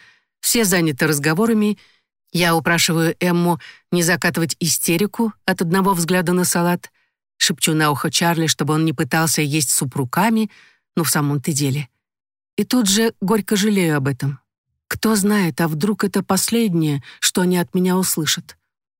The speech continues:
Хью к еде не притрагивается. Ложка, не коснувшаяся супа, лежит на сложенной салфетке. Он вяло улыбается,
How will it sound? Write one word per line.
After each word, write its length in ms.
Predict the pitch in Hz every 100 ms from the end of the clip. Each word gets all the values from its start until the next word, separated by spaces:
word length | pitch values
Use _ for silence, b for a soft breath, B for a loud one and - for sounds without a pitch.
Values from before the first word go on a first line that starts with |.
| -
Хью 360 | - 190 262 294
к 100 | -
еде 260 | 214 208
не 120 | 254 254
притрагивается. 960 | 247 - 190 165 151 170 - 180 180 _ _ _ _ _ _
Ложка, 380 | 170 208 - 190
не 100 | 165
коснувшаяся 640 | 170 - 175 - 160 -
супа, 480 | 147 - 214 196 185 B B B
лежит 420 | 156 165 156 202 160
на 100 | 156
сложенной 400 | 170 151 160 151
салфетке. 640 | 165 156 139 - - 135 _ _ _ _ _ _ _ -
Он 180 | 160 156
вяло 280 | 160 156 147
улыбается, 760 | 143 147 156 208 202 - 190